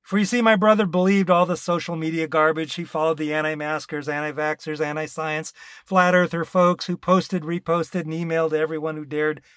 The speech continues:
click a link. As a result, doctors labeled him non-compliant. That was a medical term, meaning that he refused to take his insulin,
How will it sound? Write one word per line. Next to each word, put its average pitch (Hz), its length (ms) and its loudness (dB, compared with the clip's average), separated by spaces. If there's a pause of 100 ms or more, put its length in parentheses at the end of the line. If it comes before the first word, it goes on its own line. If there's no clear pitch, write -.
(140)
click 160 260 -4
a 147 60 -10
link. 135 380 -10 (600)
As 156 140 -2
a 156 60 -2
result, 165 360 2
doctors 165 400 0
labeled 160 320 2
him 160 100 -2
non-compliant. 156 840 -2
That 135 100 -6
was 147 140 -10
a 170 60 -2
medical 170 420 -2
term, 135 320 -6
meaning 151 300 -2
that 143 100 -4
he 151 60 -4
refused 160 540 -2
to - 80 -20
take 160 260 -2
his 156 160 -8
insulin, 123 500 -6